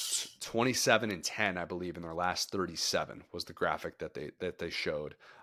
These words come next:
uh, at the end of that game over the course of three seasons. You'll take that if you're an Ole Miss fan.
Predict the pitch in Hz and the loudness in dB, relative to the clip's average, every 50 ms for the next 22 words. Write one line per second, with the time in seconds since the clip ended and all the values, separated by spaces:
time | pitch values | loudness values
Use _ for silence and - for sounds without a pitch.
0 | - - 90 85 80 - - 90 - - 82 87 87 82 78 - 82 80 76 76 | -4 0 0 0 0 0 -4 -6 -6 -4 -6 -4 -4 -4 -4 -4 -2 -4 -4 -4
1 | - - 85 76 69 73 - _ - - - 92 92 82 - - 90 - - 92 | -6 -6 -6 -6 -8 -10 -14 _ -8 -6 -4 -4 -4 -4 -4 -4 -4 -4 -4 -6
2 | 87 82 - 98 92 92 98 92 - - _ _ _ - 104 107 - - 98 87 | -6 -4 -4 -4 -4 -4 -4 -6 -8 -10 _ _ _ 0 2 2 4 2 0 0
3 | - 85 82 82 - - 90 82 78 76 73 73 - - 76 71 78 | 0 -2 -4 -2 -2 -2 -2 -2 -4 -6 -6 -6 -6 -6 -6 -8 -12